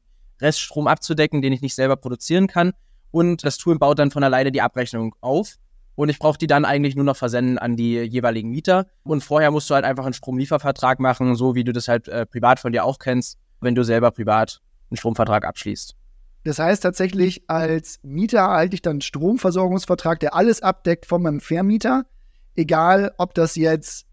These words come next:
Speaker 2: das ist, was vom Dach produziert wird oder ob's dann noch, ja, zusätzliche Lastspitzen gibt, die ich ja abdecken muss, wo ich noch was aus dem Netz ziehen muss. Also das bietet mir praktisch mein Vermieter als Stromvertrag an.
Speaker 1: Genau, also in dem, äh, es gibt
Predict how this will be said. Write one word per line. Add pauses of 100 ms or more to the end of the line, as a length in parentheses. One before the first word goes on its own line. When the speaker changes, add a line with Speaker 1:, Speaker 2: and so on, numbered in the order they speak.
(120)
Speaker 2:
das
ist,
was
vom
Dach
produziert
wird
oder
ob's
dann
noch,
ja,
zusätzliche
Lastspitzen
gibt,
die
ich
ja
abdecken
muss, (220)
wo
ich
noch
was
aus
dem
Netz
ziehen
muss. (300)
Also (280)
das
bietet
mir
praktisch
mein
Vermieter
als
Stromvertrag
an. (360)
Speaker 1:
Genau,
also
in
dem,
äh,
es
gibt